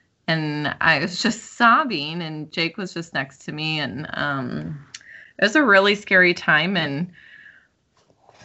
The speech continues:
obviously he, Lincoln was fine then, like, we, 'cause he said, I mean, and this was, like, nine o'clock at night, and the doctor was like, "I mean, you can come in now, but if you're miscarrying, like, nothing's gonna change that, like,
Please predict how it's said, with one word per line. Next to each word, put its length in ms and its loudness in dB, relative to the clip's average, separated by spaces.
obviously 540 4
he, 360 0
Lincoln 380 0
was 200 -4
fine 260 2
then, 220 0
like, 240 -2
we, 420 2
'cause 260 -6
he 120 2
said, 480 2
I 80 4
mean, 300 4
and 100 -2
this 180 -6
was, 140 -8
like, 140 -6
nine 160 -2
o'clock 300 -4
at 140 -6
night, 240 -2
and 420 -8
the 80 -4
doctor 380 0
was 200 -6
like, 200 -2
"I 80 -4
mean, 220 -6
you 100 -4
can 180 -4
come 260 2
in 160 0
now, 380 4
but 500 -2
if 220 -6
you're 100 2
miscarrying, 600 0
like, 420 -2
nothing's 520 0
gonna 260 -2
change 480 -8
that, 300 2
like, 360 -6